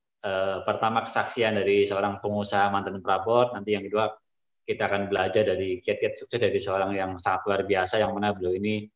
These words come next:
eh, mempunyai julukan sang minoritas penerus batas, yaitu bisa menjadi seorang platinum agensi.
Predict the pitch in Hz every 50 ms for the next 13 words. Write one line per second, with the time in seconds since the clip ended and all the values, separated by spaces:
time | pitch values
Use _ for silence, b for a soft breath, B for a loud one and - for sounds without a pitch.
0 | _ _ _ _ _ _ - 98 95 95 95 95 95 95 95 - - 104 101 101
1 | 101 101 110 101 98 95 92 - 107 110 107 104 104 - 110 104 101 101 101 101
2 | 101 101 98 95 98 98 107 101 - - - 104 95 95 92 - 98 90 87 -
3 | 117 117 117 - 92 90 - 107 101 - - - 95 185 - 92 - - 98 92
4 | 95 95 - - 180 180 - - - 95 - _ _ - 90 90 82 - - 82